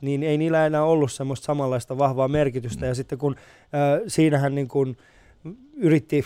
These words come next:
Speaker 1: siinä, siinä alkuperäisessä runossa, kun hän puhui esimerkiksi nauramisesta tai, tai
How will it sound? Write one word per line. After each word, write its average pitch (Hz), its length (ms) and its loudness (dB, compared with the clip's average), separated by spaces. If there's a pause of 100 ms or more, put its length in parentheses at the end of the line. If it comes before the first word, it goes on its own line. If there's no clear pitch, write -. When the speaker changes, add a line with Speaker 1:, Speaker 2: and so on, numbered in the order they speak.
(160)
Speaker 1:
siinä, 156 300 0
siinä 156 220 4
alkuperäisessä 143 460 2
runossa, 139 320 -4
kun 127 120 -4
hän 135 100 -4
puhui 139 200 0
esimerkiksi 131 420 -4
nauramisesta 127 680 0
tai, 123 280 -4 (320)
tai 127 480 -2